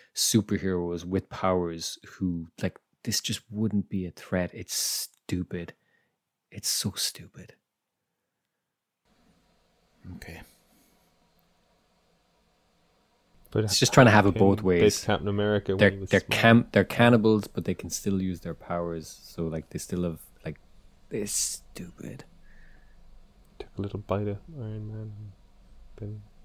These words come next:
Speaker 3: he bit
Speaker 1: But, but,
Speaker 3: Hawkeye.
Speaker 1: but if Bucky can take out Cap, how did Cap convert the rest of the Avengers?
Speaker 2: 'Cause we weren't
Speaker 1: It's
Speaker 2: expecting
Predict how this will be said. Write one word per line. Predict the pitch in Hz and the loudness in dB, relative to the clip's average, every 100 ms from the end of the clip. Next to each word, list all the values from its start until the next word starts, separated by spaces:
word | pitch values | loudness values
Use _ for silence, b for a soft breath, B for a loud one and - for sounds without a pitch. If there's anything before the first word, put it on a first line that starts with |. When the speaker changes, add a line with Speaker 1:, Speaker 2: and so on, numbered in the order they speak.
| - - | -20 -20
Speaker 3:
he | - 92 | -8 -6
bit | - 104 - - - | -4 -8 -8 -18 8
Speaker 1:
But, | 139 139 - | 10 10 8
but, | 127 | 6
Speaker 3:
Hawkeye. | 101 - 101 | 6 -6 4
Speaker 1:
but | 117 | 6
if | 107 - | 6 4
Bucky | - 117 - 107 90 | 8 8 8 4 4
can | - 98 | 2 0
take | - 98 90 | 2 2 2
out | 98 87 - - | 0 -4 -6 -12
Cap, | - 107 85 - - - | 0 2 2 0 -16 -14
how | - 101 | 0 2
did | 90 - | 2 -2
Cap | - 101 92 - - _ _ _ _ _ _ - - - _ | 2 4 4 -2 -18 _ _ _ _ _ _ -20 -20 -20 _
convert | - 107 98 87 | 4 4 4 0
the | - | 0
rest | 90 85 - - - - | -2 -2 -4 -10 -14 -10
of | - 85 | -4 -2
the | 85 | 0
Avengers? | 82 82 80 82 - - - - - - - - - - - - | 0 -2 -2 -6 -12 -18 -20 -20 -20 -20 -20 -20 -20 -20 -20 -6
Speaker 2:
'Cause | - 110 | 0 4
we | 117 | 6
weren't | 117 | 6
Speaker 1:
It's | 110 | 6
Speaker 2:
expecting | 110 107 110 87 | 4 4 4 4